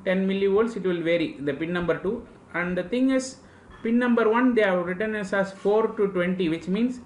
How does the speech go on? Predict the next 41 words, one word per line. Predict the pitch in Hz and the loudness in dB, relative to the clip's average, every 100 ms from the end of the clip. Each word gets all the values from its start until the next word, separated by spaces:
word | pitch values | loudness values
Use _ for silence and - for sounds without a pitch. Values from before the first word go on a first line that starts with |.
| - - - | -20 -20 -8
you | 170 | -6
can | 175 175 175 | -2 -2 -2
connect | 180 233 233 | -4 -4 0
any | 190 214 | 0 0
supply | 202 185 180 208 233 - - | 0 -2 0 0 0 -4 -4
range | 165 196 196 175 | 0 0 -2 -2
between | 175 190 254 247 - - - - | -2 0 0 -2 -6 -20 -20 -10
four | - 202 208 185 | 0 2 2 0
to | 240 262 - - - - | -2 -2 -8 -20 -20 -4
twenty | 185 185 180 | 0 0 0
volts. | 156 151 127 - 135 | 2 2 2 -4 -6
So | 165 151 | 0 0
five | 165 165 160 | 2 2 2
volts, | 165 165 165 - 175 | 2 2 0 -2 0
ten | 165 156 | 0 0
volts, | 160 160 - | 0 0 -4
fifteen | 156 165 160 160 | -8 -4 -2 0
volts, | 165 160 | -2 -2
twenty | 160 160 156 | -4 -4 -4
volts, | 160 165 - - - - | -2 -2 -6 -20 -20 -6
whatever | 151 170 185 208 220 | 0 2 2 0 0
you | 202 | -2
connect, | 190 185 233 185 | -2 -2 -2 -4
this | 185 - | -8 -2
fellow | 180 190 185 | 0 2 0
will | 175 165 143 135 | -2 -2 -4 0
work, | 175 196 - - - - - | 0 0 -8 -20 -20 -20 -12
which | 151 | -6
is | 170 175 | -6 -2
not | 185 233 226 - - | 0 0 -4 -12 -4
mandatory | 175 190 196 190 | -2 0 0 0
that | 208 220 - - - - - 165 | -2 -4 -8 -20 -20 -20 -16 -10
you | 156 | -4
can | 170 160 | -4 -2
keep | 185 180 | -6 -4
any | 165 190 | -2 -2
value | 190 180 214 | 0 0 0
between | 202 175 185 226 240 | -2 -4 -4 0 2
the | 220 196 | 4 2
range | 202 202 | 0 2
of | 233 233 | 0 -2